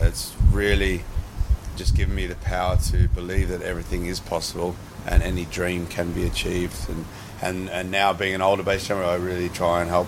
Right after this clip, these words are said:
help others with that. And, and I use a very simple analogy. I dream, challenge, inspire. And that's, that's how I work it now. I have a dream.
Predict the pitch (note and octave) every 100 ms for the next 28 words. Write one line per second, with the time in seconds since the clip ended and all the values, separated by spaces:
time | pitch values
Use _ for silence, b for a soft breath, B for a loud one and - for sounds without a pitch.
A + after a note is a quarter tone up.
0 | - F2+ F2+ E2 F2+ F2+ F2 - B B
1 | B - - A#2+ - F#2 F2+ F#2 F#2 F2+
2 | F#2 F#2 F#2 G2 F2+ F2 F#2 F2+ - F#2
3 | F2+ E2+ F2 G2 F2+ F2 F2 - - G2+
4 | G2+ G2+ G2 F2+ - - - - - F#2
5 | F#2 F2+ - F2 E2+ - E2+ E2+ E2 D#2+
6 | - - - - - - - - F2 F2
7 | F2 E2+ F2+ F2 E2+ E2 E2+ E2 - -
8 | B B B - A2 G#2+ G2 A#2 B2 B2+
9 | A#2+